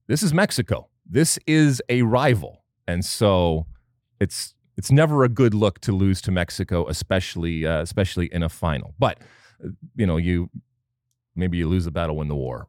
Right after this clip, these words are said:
ultimately, uh, and they get to go to the, uh, World Cup still. And so there's good things coming for, uh, U S women, but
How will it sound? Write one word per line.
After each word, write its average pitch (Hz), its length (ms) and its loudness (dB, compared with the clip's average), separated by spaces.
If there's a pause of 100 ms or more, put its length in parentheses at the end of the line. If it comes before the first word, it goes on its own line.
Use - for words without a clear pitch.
ultimately, 67 640 -10
uh, 67 320 -4
and 78 120 -2
they 78 80 -2
get 76 140 -6
to - 80 -12
go 78 100 -2
to 76 60 -2
the, 76 220 -4
uh, 71 100 -2
World 78 300 -4
Cup - 220 -6
still. 67 460 -6
And 69 300 -4
so - 80 -8
there's 69 200 -6
good 113 220 0
things 87 280 0
coming 78 300 -6
for, 69 400 -12
uh, 67 320 -12
U 80 140 -6
S - 160 -8
women, 67 240 -8
but - 200 -8